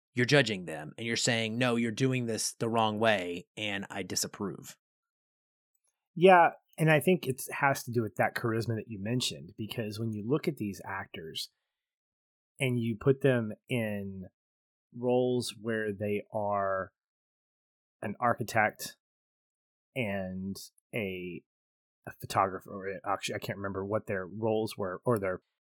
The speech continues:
Speaker 2: but they were in established, like, successful careers. Like, they were successful people.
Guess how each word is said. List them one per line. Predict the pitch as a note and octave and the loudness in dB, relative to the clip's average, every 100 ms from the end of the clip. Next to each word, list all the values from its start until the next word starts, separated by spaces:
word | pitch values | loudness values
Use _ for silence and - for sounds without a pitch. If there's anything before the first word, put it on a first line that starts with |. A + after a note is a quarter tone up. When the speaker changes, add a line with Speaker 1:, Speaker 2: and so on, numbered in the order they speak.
| - | -4
Speaker 2:
but | C3 C#3 | 0 4
they | C3+ | 6
were | C3 | 6
in | C3 C3+ | 6 4
established, | A#2+ - - B2+ C3 B2+ A2+ - | 2 2 4 4 6 4 0 -2
like, | A2 G2 | -4 -2
successful | - A#2+ - - A2+ A2 - G#2+ | -2 -2 -2 -2 0 0 -2 -4
careers. | - - F#2+ F2 A#1 - - | -4 -4 -4 -6 -8 -10 -8
Like, | G#2 - | -6 2
they | C3+ | 2
were | D#3+ | 2
successful | C3+ A#2+ - - - G#2+ - G#2+ F#2 E2+ _ _ _ _ _ | 0 -4 -4 -2 0 0 -2 -4 -4 -8 _ _ _ _ _
people. | - C#3 B2 - - | -8 -4 -4 -6 -12